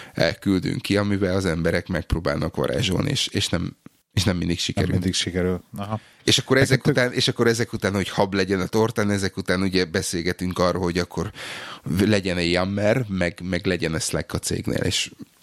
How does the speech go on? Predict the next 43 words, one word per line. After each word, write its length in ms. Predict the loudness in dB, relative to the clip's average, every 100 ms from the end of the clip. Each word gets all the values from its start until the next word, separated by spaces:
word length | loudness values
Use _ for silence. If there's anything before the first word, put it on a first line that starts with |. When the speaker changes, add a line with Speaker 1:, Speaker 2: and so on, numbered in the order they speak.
| -2
Speaker 2:
<laughs> 1900 | 0 0 -2 0 -4 -4 -4 -6 _ -14 -12 -12 -12 _ -12 -6 -6 -8 -8
Igen, 320 | -6 -4 -4 -6 -12 _ -14
igen. 300 | -2 -2 -2 _ _
Speaker 1:
Úgyhogy, 300 | -4 2 4
Speaker 2:
Ez 100 | 6
a, 80 | 6
Speaker 1:
ö, 200 | 6 4
Speaker 2:
ez 100 | 2
a, 200 | 2 2 0
ez 140 | 2
a, 440 | 2 2 -2 -4 -8 -4
ez 100 | -2
amikor 260 | 0 2
ott 180 | 2 2
tartunk, 320 | -2 -2 -2
hogy 120 | 0
levegyük 320 | 2 2 0 0
a 100 | -2
tricikliről 580 | -2 -2 0 2 2
a 100 | 2
há-, 220 | 2 -2 -2
a, 420 | -2 0 2 0 -4 -14 -18 -12
a 80 | -4
segédkereket, 840 | 0 0 0 0 0 -2 0 -2 -4
és 120 | -6
akkor 300 | -6 -2 0
nézegetjük 540 | 0 0 -2 -2 -4
már 140 | -4 -2
a 60 |
versenybringákat 840 | 0 -2 -2 -2 -2 -2 -2 -2 -4
mellé. 380 | -4 -4 -6 -6 -14 -18 -20 -12 -2
Ugye? 440 | 0 0 0 -2 -4 -10 -12 -20 -14
Tehát 280 | -12 -10 -4
ez 320 | -2 0 2
kb. 80 | 4
ez 60 |
Speaker 1:
Igen, 240 | 4 2 0
Speaker 2:
a 80 | -8
Speaker 1:
igen, 340 | -4 -4 -4
tehát 220 | -4 -2
ez 140 | 0 0
a, 160 | 0 0
ez, 220 | -4